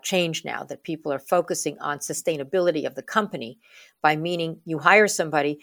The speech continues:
but they don't get an unlimited budget. They get a limited budget. And so that leader has to be conscious of profit and loss.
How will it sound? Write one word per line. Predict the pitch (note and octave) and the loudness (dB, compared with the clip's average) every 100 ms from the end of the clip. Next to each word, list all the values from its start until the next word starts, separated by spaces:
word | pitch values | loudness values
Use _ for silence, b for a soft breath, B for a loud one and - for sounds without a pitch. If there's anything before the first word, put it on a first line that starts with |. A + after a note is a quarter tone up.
| b - | b -2
but | A#3+ | 4
they | |
don't | C4+ A3+ | 6 6
get | E3+ | 4
an | C#3+ | 2
unlimited | C3+ C#3 C#3 B2+ A#2+ F3+ | -2 -6 -8 -8 -4 2
budget. | F3+ - - _ _ _ - | 2 2 -12 _ _ _ -4
They | E3+ | 0
get | G#3 A#3+ | 4 6
a | |
limited | A#3+ G3 E3 B2+ - | 6 6 2 -4 -6
budget. | - - - _ _ _ _ - | -8 -8 -12 _ _ _ _ -14
And | C#3+ - | -6 0
so | E3+ | 4
that | F3 G3 | 6 6
leader | G3+ G#3 E3 | 4 4 4
has | D3+ D#3+ - | 2 0 -2
to | D#3+ | -6
be | D3 | -8
conscious | D3 F3+ F3 D#3 B2+ - | -4 -2 -2 -2 -6 -4
of | D#3 D3 D3 - b b b _ | 0 0 0 -10 b b b _
profit | - D#3+ D#3 E3 | 4 4 4 -2
and | D3+ | 0
loss. | C#3+ C3+ - - - | 0 0 -2 -10 -10